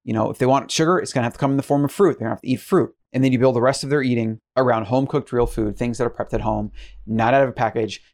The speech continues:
and not made in some factory far away. It's a short idea geared towards parents, but this advice also applies to adults, actually. <laughs> The reality is that adults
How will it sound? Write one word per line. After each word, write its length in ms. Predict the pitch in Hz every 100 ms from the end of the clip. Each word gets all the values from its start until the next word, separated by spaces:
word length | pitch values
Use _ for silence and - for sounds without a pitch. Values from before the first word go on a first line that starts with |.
| -
and 100 | 113
not 220 | 120 117
made 160 | 120 113
in 60 |
some 280 | 110 113 120 - _ _ _
factory 440 | - 131 - 117 110
far 200 | 107 82
away. 300 | 82 - - _ _ -
It's 80 |
a 40 | 196
short 220 | - 226
idea 420 | 180 151 156 147 - _ _
geared 220 | - 196 202
towards 220 | 190 180
parents, 400 | 160 139 135 135
but 260 | 131 160
this 240 | 156 165 - _ _ _ -
advice 340 | 247 165 160
also 340 | - 151 147 147
applies 320 | 139 139 131
to 100 | 131
adults, 300 | 117 127 160
actually. 360 | 160 - 196 196
<laughs> 680 | - 123 - - - - _
The 100 | 135
reality 360 | 147 160 190 135
is 120 | 127
that 140 | 135
adults 600 | 123 113 117 - - -